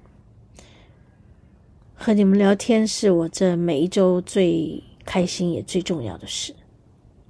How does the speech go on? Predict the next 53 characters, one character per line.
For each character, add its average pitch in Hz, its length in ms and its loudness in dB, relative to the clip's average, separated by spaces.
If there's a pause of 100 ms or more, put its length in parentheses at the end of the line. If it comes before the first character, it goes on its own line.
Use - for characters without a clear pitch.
(1300)
然 196 120 -2
后 196 260 4
和 196 140 0
你 185 120 2
们 170 160 0
分 208 240 0
享 156 320 -4
许 - 220 -4
许 165 200 -4
多 175 200 0
多 175 240 0
的 170 120 0
自 202 260 0
我 151 140 2
的 - 120 -8
成 - 340 -8
长。 131 280 -6
我 143 120 -8
不 208 120 -6
知 196 140 -8
道 233 200 4
你 196 120 0
们 165 200 -4
有 143 180 0
没 170 200 -2
有， 170 220 0 (680)
嗯， 180 680 0 (160)
是 - 220 -4
从 180 260 -4
一 165 60 -2
开 208 240 0
始 - 160 -6
听 185 240 -4
到 175 140 -2
现 165 280 -6
在 170 280 -2
的。 147 160 -6 (580)
如 220 160 2
果 262 100 8
有 175 220 2
的 165 80 -2
话， 226 180 -4
你 175 160 -2
一 185 40 -2
定 247 200 -2
会 262 120 2
听 262 200 0
见 254 220 0
我 180 140 0
很 175 200 -4
不 190 140 -6
一 180 180 -2
样 190 240 -4